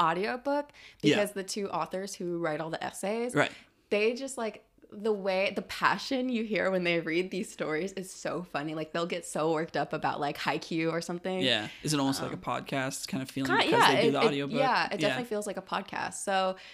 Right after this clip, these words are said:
Speaker 1: you can get that on anything where an audiobook is. You can even download it. Like, I read it off my, like, public library app.
Speaker 2: Oh, okay.
Speaker 1: So
Speaker 2: Yeah, I'll,
Speaker 1: that was free.
Speaker 2: I'll probably use, uh, one of my Audible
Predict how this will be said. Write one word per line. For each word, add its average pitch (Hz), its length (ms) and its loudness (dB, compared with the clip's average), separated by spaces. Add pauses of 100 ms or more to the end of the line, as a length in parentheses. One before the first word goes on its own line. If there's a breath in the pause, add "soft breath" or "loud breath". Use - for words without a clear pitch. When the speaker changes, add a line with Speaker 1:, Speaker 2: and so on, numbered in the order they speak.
(220 loud breath)
Speaker 1:
you 214 120 -4
can 254 100 -2
get 240 160 0
that 196 260 6
on 175 360 2
anything 170 400 -2
where 151 100 -2
an 151 60 -8
audiobook 160 500 -4
is. 143 240 -2
You - 80 -6
can 214 80 -4
even 196 180 -2
download 160 360 -4
it. - 80 -8
Like, 151 240 -8
I 170 220 2
read 214 180 0
it 214 100 0
off - 300 -2
my, 143 140 0
like, 151 180 -2
public 160 320 -2
library 175 420 -2
app. 247 400 -2
Speaker 2:
Oh, 180 120 0
okay. 143 180 -4
Speaker 1:
So 147 260 0
Speaker 2:
Yeah, 143 140 4
I'll, 139 80 2
Speaker 1:
that - 120 0
was - 140 -10
free. 156 340 -4 (120)
Speaker 2:
I'll 143 60 -6
probably 139 240 2
use, 123 220 -4 (380)
uh, 113 240 -6 (220)
one 139 160 -6
of 127 60 -4
my 123 100 -6
Audible 123 500 -6